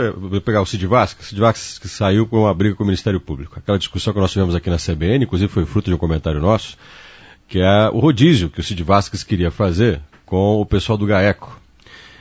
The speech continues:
E é claro que o Ministério Público se incomodou com isso, gerou uma pressão sobre o Cid Vasques. Não podemos esquecer que o Cid Vasques tem origem no Ministério Público também. Enfim, o mal-estar com os iguais gera muito problema e ele se retirou. A escolha de um delegado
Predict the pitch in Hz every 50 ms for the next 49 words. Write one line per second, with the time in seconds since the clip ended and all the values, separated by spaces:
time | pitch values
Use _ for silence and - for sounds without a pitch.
0 | - - - _ _ - 92 92 95 113 127 127 - 95 95 101 - 117 104 90
1 | - 98 85 82 78 - 90 87 90 110 - 113 - - 113 - - 90 80 76
2 | 73 73 76 71 - 104 90 92 98 - - - 92 98 82 78 76 85 - -
3 | 104 104 95 - - - 107 117 - - - 87 78 78 - - 87 78 71 71
4 | 85 92 110 - - - 110 110 104 - 92 87 85 82 80 - - 90 82 -
5 | 95 - - - 87 76 85 90 90 - - - 147 131 98 107 104 95 90 78
6 | 76 - - 87 71 67 - 80 - - - - 107 87 76 85 92 95 _ _
7 | - - - - - - - - - 135 - - 147 135 120 135 139 127 110 -
8 | - - 113 110 113 104 - - 104 98 90 78 85 76 71 82 90 104 98 87
9 | 71 80 101 92 85 85 98 107 - - - 90 80 76 80 87 92 92 95 92
10 | - - 92 90 92 87 - 92 71 - - _ _ - - - - - - -
11 | - - 208 208 - - - - - 127 123 104 92 87 101 92 107 131 120 90
12 | 80 92 87 80 69 64 62